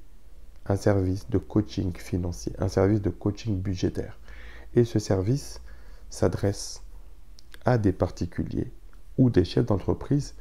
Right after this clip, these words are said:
qui veulent tout simplement, tout simplement, mais vraiment protéger leurs proches,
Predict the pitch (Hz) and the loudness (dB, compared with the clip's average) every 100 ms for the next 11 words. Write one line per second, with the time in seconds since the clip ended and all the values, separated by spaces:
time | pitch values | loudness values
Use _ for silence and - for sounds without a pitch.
0 | - - - - - 127 135 131 - - | -14 -14 -14 -6 2 6 6 4 -2 -6
1 | - 180 135 110 101 92 113 - - - | -2 0 0 2 2 2 0 -6 -14 -14
2 | - - - - - 113 107 104 117 95 | -12 -12 -10 -2 4 4 6 6 6 4
3 | 98 117 117 135 - - 151 147 113 98 | 4 4 2 -2 -8 -2 2 4 6 6
4 | 98 92 87 - - 98 - | 4 4 2 -2 -6 -8 -8